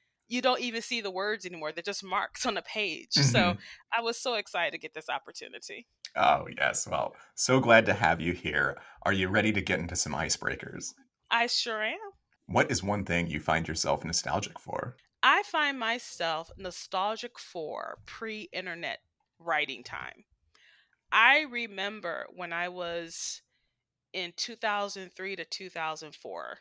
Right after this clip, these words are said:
Speaker 1: and I know that was a long time ago, but I can remember having five hours of uninterrupted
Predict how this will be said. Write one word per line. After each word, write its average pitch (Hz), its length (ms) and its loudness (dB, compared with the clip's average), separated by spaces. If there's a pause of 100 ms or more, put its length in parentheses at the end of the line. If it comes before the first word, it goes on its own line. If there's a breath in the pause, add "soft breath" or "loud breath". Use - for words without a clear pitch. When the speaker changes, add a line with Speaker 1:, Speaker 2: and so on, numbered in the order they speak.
(160)
Speaker 1:
and 180 100 0
I 180 60 0
know 190 120 -4
that 190 60 -2
was 170 100 -8
a 156 60 -6
long 175 420 -2
time 165 280 -6
ago, - 320 -10 (540 loud breath)
but 190 220 -2
I 220 200 2
can 269 260 -4
remember 180 600 -8
having 175 580 -4
five 226 720 -4
hours 180 500 -4
of 151 80 -16 (100)
uninterrupted 175 840 -10